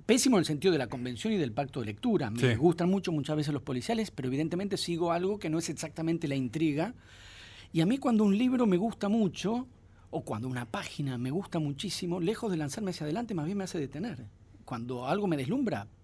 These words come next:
Speaker 1: paro.
Speaker 2: Ujú.
Speaker 1: Incluso paro y retrocedo.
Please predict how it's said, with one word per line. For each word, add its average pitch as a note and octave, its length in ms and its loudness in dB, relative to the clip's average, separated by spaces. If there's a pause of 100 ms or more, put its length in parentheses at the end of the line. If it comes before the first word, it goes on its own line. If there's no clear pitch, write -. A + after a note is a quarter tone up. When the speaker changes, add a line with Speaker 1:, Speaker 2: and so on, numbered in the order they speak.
(220)
Speaker 1:
paro. C3 360 -4 (280)
Speaker 2:
Ujú. A2 140 2 (220)
Speaker 1:
Incluso A3 400 0
paro C#4+ 400 2
y D#3 100 -2
retrocedo. C3+ 1000 -2